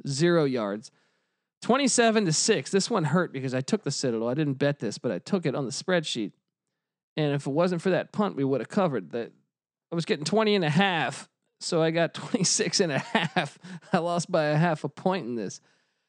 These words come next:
Uh, South Florida, though, congrats to Jeff Scott grabbing the f-, the first victory of his coaching career. All right, now this was a great game. Tulane, South Alabama. Hated to see the way that this one ended. I hate that call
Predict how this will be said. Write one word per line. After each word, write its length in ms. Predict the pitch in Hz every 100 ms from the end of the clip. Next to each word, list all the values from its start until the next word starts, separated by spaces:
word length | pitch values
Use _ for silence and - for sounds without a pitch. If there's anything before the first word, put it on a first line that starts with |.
| _ _ _
Uh, 460 | - 156 160 156 147 -
South 320 | - 190 185
Florida, 240 | 175 160
though, 180 | 156 143
congrats 560 | - 156 147 143 135 -
to 140 | 139
Jeff 240 | 143 123
Scott 420 | - - 151 120 -
grabbing 460 | 139 135 131 90
the 120 | 139 117
f-, 240 | - _ _
the 140 | 165 -
first 300 | - 131 -
victory 420 | 135 127 120 110
of 140 | 98
his 160 | 135 127
coaching 420 | - 113 - 85
career. 480 | - - 98 - 156 _ _ _ _ _
All 80 | 143
right, 140 | 120
now 140 | 131 123
this 200 | 175 -
was 200 | 147 123
a 40 |
great 260 | 113 117 104
game. 280 | 98 71 -
Tulane, 500 | - 196 175 151 131
South 320 | - 165 151
Alabama. 540 | 147 123 123 117 120 - _ _ _ _
Hated 400 | 220 294 339 285
to 80 | 196
see 240 | - 220
the 80 | 196
way 220 | 185 185
that 120 | 165
this 200 | 165 156
one 180 | 156 123
ended. 300 | 120 87 - 180 190 _ _ _ _ _ _
I 140 | 143 135
hate 260 | 208 233
that 240 | 220 170 -
call 460 | 175 156 151 156